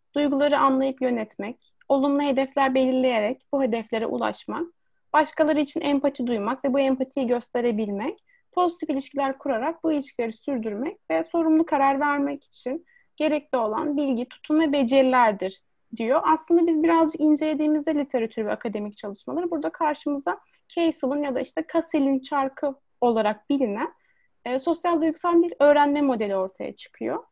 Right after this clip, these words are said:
Bu aslında akademik, sosyal, duygusal ve öğrenme için işbirliği olarak da Türkçe'ye çevrilmiş. Temelde beş yeterlilikten bahsediyor bu çark.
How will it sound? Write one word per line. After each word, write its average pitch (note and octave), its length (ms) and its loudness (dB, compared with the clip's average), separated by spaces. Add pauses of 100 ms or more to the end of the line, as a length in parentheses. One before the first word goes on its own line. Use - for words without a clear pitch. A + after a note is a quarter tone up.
(340)
Bu - 80 0
aslında E4+ 440 2
akademik, D#4+ 460 -4
sosyal, D#4 500 -4
duygusal D#4 540 -2
ve D#4+ 60 -2
öğrenme C#4+ 500 2
için C4+ 240 -6
işbirliği C4 480 0
olarak A#3+ 340 -4
da D4 40 -10
Türkçe'ye C#4+ 440 -6
çevrilmiş. A#3+ 800 0 (320)
Temelde E4+ 520 0
beş - 500 -4
yeterlilikten D4 920 0
bahsediyor G#3 560 -2
bu F#3+ 100 -8
çark. C#4 300 -10